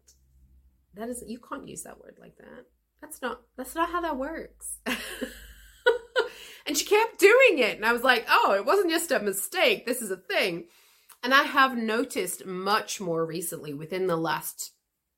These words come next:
really during the pandemic, during the pandemic and after the pandemic, it's been much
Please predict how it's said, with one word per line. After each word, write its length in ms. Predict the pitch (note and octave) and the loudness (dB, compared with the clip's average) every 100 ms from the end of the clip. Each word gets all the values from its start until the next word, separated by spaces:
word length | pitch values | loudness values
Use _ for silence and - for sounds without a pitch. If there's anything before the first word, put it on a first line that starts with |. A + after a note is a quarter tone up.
| _ | _
really 500 | G3+ C4+ A#3 F3 - _ _ | -4 0 0 -2 -10 _ _
during 240 | - A3+ G#3+ | -2 2 2
the 80 | F3+ | 0
pandemic, 760 | - F3+ E3 E3 C#3 - - _ | -2 -4 -2 -4 -4 -12 -18 _
during 220 | B3 C#4 | -6 -4
the 60 | C4+ | -6
pandemic 640 | - A#3 G#3+ G3 G3 G3 | -2 0 0 -2 -2 -4
and 100 | D#3 | -4
after 260 | D#3+ F3 F#3+ | -4 -4 -10
the 80 | |
pandemic, 640 | F3+ E3 D#3 D3+ D3+ C#3 _ _ - _ | -6 -6 -4 -6 -6 -10 _ _ -20 _
it's 200 | G3+ G3 | -6 -4
been 220 | G3+ G3 | 0 0
much 380 | G3 G3+ - - | 2 2 0 -10